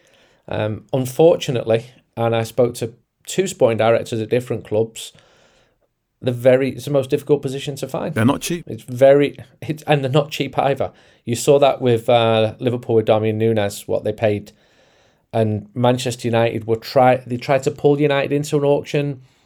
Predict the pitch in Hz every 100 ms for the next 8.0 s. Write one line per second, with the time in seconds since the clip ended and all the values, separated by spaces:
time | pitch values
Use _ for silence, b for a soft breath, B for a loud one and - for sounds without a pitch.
0 | b b - 147 - 139 131 139 147 151
1 | 139 131 143 143 156 151 117 - 127 117
2 | 131 123 117 123 131 123 117 113 110 113
3 | 113 110 - 113 - 110 110 - - b
4 | b b b b - 151 151 - 143 -
5 | 127 139 139 127 131 127 127 123 120 110
6 | 117 117 117 117 - b b b b b
7 | - - 147 147 - - 131 135 127